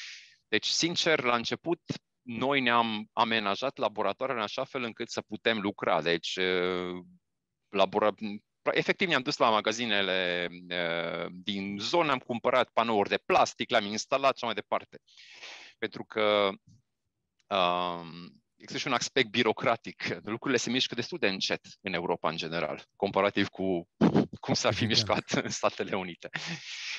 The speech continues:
Speaker 1: Deci, mă rog, asta a fost una. Deci, uh, orarele de lucru s-au schimbat, nu mai exista sâmbătă, duminică, luni, marți, miercuri, nu mai, nu mai conta. Și, mă rog, la început este o, e un, e o emulație, un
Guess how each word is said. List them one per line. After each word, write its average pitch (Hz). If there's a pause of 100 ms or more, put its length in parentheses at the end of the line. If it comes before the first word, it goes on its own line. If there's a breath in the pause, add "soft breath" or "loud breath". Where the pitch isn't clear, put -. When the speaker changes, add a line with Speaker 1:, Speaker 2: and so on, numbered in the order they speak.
Speaker 1:
Deci, 143
mă 165
rog, 180
asta 143
a 123
fost 131
una. 147
Deci, 104
uh, 107 (380)
orarele 107
de 95
lucru 98
s-au 87
schimbat, 90
nu 104
mai 101
exista 87
sâmbătă, 98
duminică, 92
luni, 98
marți, 95
miercuri, 104
nu 104
mai, 101 (160)
nu 101
mai 113
conta. 87
Și, -
mă 113
rog, 131
la 101
început 107
este 110
o, 95 (200)
e 95
un, 95
e 90
o -
emulație, 98
un 85